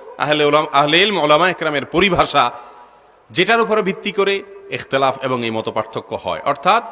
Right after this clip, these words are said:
আকাশ, প্রত্যেক অঞ্চলের মানুষ তার আকাশ থেকে যেটা দেখছেন ওইটাকেই তিনি দেখে আমল করবেন,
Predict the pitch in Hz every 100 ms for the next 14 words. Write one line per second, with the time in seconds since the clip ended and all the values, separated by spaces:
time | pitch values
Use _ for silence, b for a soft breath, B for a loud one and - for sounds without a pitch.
0 | B B B B B B - 143 - 185
1 | 202 - - - - _ _ _ 180 -
2 | 208 - 175 175 190 180 175 160 175 226
3 | 190 - - 151 147 147 180 170 175 170
4 | 160 147 135 139 - 135 120 127 120 196
5 | 233 247 - - - _ _ _ 165 160
6 | 160 180 160 196 208 226 220 233